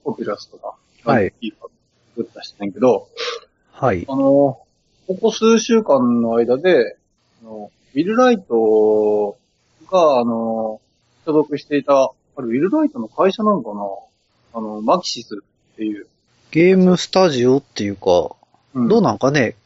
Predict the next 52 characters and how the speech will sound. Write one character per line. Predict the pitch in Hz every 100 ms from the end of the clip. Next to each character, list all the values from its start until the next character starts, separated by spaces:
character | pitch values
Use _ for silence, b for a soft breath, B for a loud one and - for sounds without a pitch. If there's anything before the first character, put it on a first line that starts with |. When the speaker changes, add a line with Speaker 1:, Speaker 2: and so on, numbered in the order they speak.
| -
Speaker 2:
形 | 131 120
態 | 117 113
と | 117
し | -
て | 104
は。 | 82
会 | - 165
社 | 165 175
な | 165
ん | 127
か、 | - -
あ、 | 139
で |
も | 123
会 | - 233
社 | - 320
な | -
ん |
や | 165 101
ろ | 95
う |
ね、 | 220 151
一 | - 262 233
つ。 | 196 _ _ _ B B B B B _ _ 151
Speaker 1:
う |
ん。 | 143
マ | 196 196
キ | -
シ | 135
ス | 131
っ | 117
て | -
い | 131
う |
の | 147
が、 | 180 143 104 - _ 117
Speaker 2:
う |
ん。 | 104 95 95 _ _
Speaker 1:
あ | 113
の、 | 113 -
と | 165
う | 120
と | 107 104 - _ _ _ -
う | 120
解 | -
散 | 123
し | - 110
ま | -
し |
た。 |
Speaker 2:
う |
ん。 | _